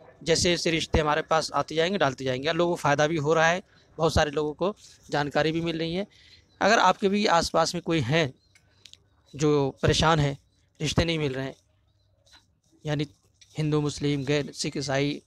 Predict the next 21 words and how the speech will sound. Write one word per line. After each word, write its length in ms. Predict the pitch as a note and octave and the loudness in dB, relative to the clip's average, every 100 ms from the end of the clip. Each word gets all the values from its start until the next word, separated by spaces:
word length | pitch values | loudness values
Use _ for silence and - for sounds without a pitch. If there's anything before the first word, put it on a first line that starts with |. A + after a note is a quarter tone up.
| _ _ - - _ _ _ | _ _ -20 -20 _ _ _
अ, 260 | D#3 C#3+ C3+ - | -4 -2 -2 0
तलाकशुदा, 640 | D3 D3+ - C#3 C#3 C#3 C#3+ | 4 4 2 -2 2 2 0
विधवा, 500 | C#3 D#3 C#3 C3+ C#3 - _ _ - | -2 0 2 2 0 -4 _ _ -6
यानी 140 | G3+ | -2
हर 200 | G#3 G3 G#3 | 2 2 2
तरह 180 | E3 C#3+ | 2 2
के, 140 | C3+ A2+ _ _ _ _ _ - | -2 -10 _ _ _ _ _ 0
और 140 | F#3 | 2
पूरे 200 | G3 F#3 | 4 2
भारत 320 | D#3 A2+ C#3 B2+ | 2 2 -2 -2
में, 120 | B2 _ _ _ _ _ _ _ _ | -10 _ _ _ _ _ _ _ _
और 220 | - D#3 | 0 2
भारत 320 | C3 B2 E3 - | 2 2 2 2
के 80 | |
अलावा 320 | E3+ C#3+ C#3+ D#3 | 0 2 2 2
भी 160 | D#3+ | 2
बहुत 200 | D#3 D3 | 0 0
सारे 180 | C#3 D3+ | 0 0
लोग 260 | D3 D3+ C#3 - _ _ - - | 2 -2 -4 -16 _ _ -20 -4
रहते 260 | C#3+ D3 C#3 | 0 0 -2
हैं, 160 | B2+ | -4